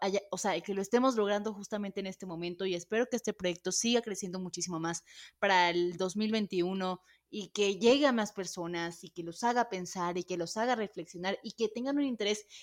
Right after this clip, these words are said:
genuino por el saber y por el conocimiento, ¿no? Más allá de la erudición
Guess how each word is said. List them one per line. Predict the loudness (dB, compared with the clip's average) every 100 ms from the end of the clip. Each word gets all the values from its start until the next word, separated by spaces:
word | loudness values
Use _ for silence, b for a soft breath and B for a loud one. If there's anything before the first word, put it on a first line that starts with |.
| B
genuino | 2 4 6 6 8 8 6 4
por | 0
el | 0
saber | -4 -2 0 0
y | -2
por | -4 -6
el | -6
conocimiento, | -8 -10 -10 -8 -8 -10 -20 _ -6
¿no? | 0 2
Más | 2 0
allá | 2 4 4
de | 4
la | 2
erudición | 0 -2 -2 0 2 2 0